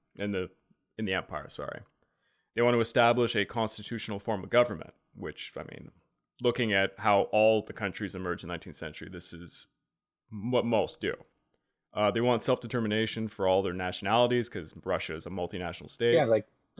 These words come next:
Speaker 2: most of the successful monarchies at this time are, uh, constitutional, uh, uh, monarchies.
Speaker 1: I-, in some way or another, though, you know, they all have their, their little play on things. Like, for example, the Prussian version is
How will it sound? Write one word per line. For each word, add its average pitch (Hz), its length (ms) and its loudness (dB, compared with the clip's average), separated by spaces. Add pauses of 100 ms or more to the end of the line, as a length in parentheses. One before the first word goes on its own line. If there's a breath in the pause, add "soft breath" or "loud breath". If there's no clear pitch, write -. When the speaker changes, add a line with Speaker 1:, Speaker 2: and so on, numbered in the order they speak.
Speaker 2:
most 156 320 4
of 147 80 6
the 127 100 4
successful 120 500 2
monarchies 104 500 -2
at 90 100 -4
this 98 160 -8
time 95 460 -6
are, 104 380 6 (500)
uh, 82 320 -6
constitutional, 101 720 -4
uh, - 760 -14
uh, 80 200 -6
monarchies. 98 720 -2 (960 soft breath)
Speaker 1:
I-, - 320 -2
in 175 160 4
some 196 300 4
way 170 140 6
or 135 180 6
another, 107 540 2
though, 113 300 4
you 123 140 -2
know, 120 240 4
they 110 180 0
all 127 220 6
have 117 180 4
their, 104 220 0
their 98 280 -2
little 110 220 0
play 104 400 0
on 120 160 0
things. 127 380 -2
Like, 87 140 -4
for 120 160 -2
example, 117 420 0
the 104 140 -4
Prussian 135 480 2
version 101 420 -2
is 95 460 -8